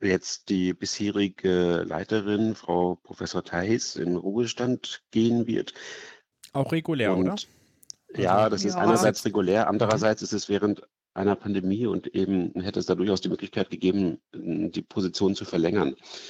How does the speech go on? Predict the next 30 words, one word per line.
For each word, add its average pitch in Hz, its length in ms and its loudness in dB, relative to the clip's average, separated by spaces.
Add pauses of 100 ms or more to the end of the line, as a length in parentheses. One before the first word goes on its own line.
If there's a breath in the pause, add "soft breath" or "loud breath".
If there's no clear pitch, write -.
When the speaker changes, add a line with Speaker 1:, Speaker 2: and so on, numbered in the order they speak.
(300 loud breath)
Speaker 1:
Ihre 90 220 -2
Vorgängerin 101 560 2
war 90 80 0
dreißig 92 320 -4
Jahre 113 480 0 (100)
ungefähr 104 560 -2
Leiterin 104 460 0
der 110 120 -2
B - 140 -8
Z - 220 -4
G 101 100 -4
A 98 80 -4
Frau - 160 -4
Theis. - 400 -2
Es 87 140 -2
ist 143 100 0
Speaker 2:
Mhm. 160 80 2
Speaker 1:
jetzt 196 100 -6
so, - 200 -4 (120)
äh, - 40 -4
rund 87 400 0
fünf 113 320 -2
Jahre. 80 260 -4 (1040)
Und 107 100 -2
das 90 80 2
ist 107 60 4
natürlich 92 340 0
schon 87 160 2
ein 92 120 4
recht 85 280 -2